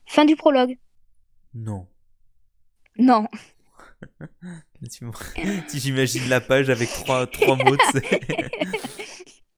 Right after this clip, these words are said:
Speaker 1: <laughs> Donc, elle ferma alors les paupières et murmura une prière à l'ancestrale enchanteresse. « Je t'en prie, Eva,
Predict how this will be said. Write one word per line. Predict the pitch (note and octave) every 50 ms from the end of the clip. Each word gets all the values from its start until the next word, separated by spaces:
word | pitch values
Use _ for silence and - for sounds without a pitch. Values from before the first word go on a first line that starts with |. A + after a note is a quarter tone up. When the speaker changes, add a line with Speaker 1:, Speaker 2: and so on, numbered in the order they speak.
| _ - -
Speaker 1:
<laughs> | F4 F#4+ G4 G4+ F#4+ E4 -
Donc, | C4 C4+ C#4 B3 A3+ F#3+ - - - - _ _ _ - - - - _ _ _ _ -
elle | - G#3 -
ferma | - C4 C4 B3+ C4+ D4 D4
alors | B3+ A#3 A#3 A#3+ B3 B3 A#3 G#3+ - _ _ -
les | G3 F#3+
paupières | F#3 - G3 F#3+ - - - G3+ G3+ A3+ - - -
et | - G3+
murmura | G#3 G3+ G3 G3 G3 G3 F3+ F#3 F#3+ F#3+ G3+ - _ _ _ _ -
une | F#3+ G3 F3+
prière | - - F3 F3 E3+ E3+ E3 - - - - _ _ _ -
à | - F#3 G3 F#3+
l'ancestrale | G3 G3+ G#3+ G#3+ - - - G3 - - - - - G3 F#3+ F3+ F3+ - - - _
enchanteresse. « | - F#3+ G3 - - F#3 F3 - - E3 D#3+ D#3 D3 - _ - - - - _ _ _ _ _ _ _ _ _
Je | - - B3
t'en | A3+ - A#3 -
prie, | - - A3 F#3+ - - _ _ _ _ _ _ _ _
Eva, | - G#3 G3+ F#3+ F3+ G3 F#3 F3 -